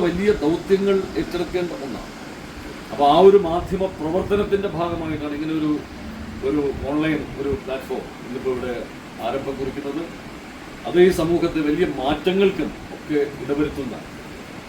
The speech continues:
സമൂഹങ്ങൾക്ക്, സമൂഹത്തിന് കുറെ വിനോദം മാത്രം പകർന്നു നൽകിയില്ല, അവരെ ആശയപരമായി ചിന്താപരമായി ഒക്കെ വലിയ ഔന്നത്യങ്ങളിലേക്ക്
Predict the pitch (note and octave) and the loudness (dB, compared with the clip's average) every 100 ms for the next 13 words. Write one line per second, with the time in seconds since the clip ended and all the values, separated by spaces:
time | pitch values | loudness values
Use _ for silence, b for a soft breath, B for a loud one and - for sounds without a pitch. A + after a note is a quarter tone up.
0 | - - B2 D3+ D#3 E3 D3+ F3 E3+ - | -14 -8 -2 0 2 2 4 4 4 2
1 | C3+ C3 D#3 D#3 D#3+ E3+ E3+ D#3+ E3+ - | -2 0 2 2 2 2 2 2 -2 -8
2 | - - - - C3 D3+ D#3+ D#3 C3+ C3+ | -14 -14 -14 -10 -2 2 4 4 2 2
3 | D#3 E3 F3+ F#3+ F3 F3+ F#3+ F#3 F#3 F3+ | 2 4 4 4 4 2 2 4 4 4
4 | F3+ D#3+ C3+ G#2+ A#2 C3+ D#3 D#3+ D#3 - | 2 0 -2 -2 -2 0 2 2 -2 -6
5 | - - C3 C#3+ - E3+ E3 E3 D#3+ D#3+ | -10 -6 -2 0 2 4 6 4 2 0
6 | E3+ - C#3+ D3 D#3+ E3 D#3+ D#3+ D#3 - | -2 -4 -2 4 6 6 2 2 2 0
7 | F3 D#3+ C3+ - - - - - C3 E3 | 0 0 0 -4 -10 -12 -10 -4 2 6
8 | C#3+ C#3+ E3+ F#3+ G3+ G3+ G3 G3 G3 | 6 6 6 8 8 8 8 8 6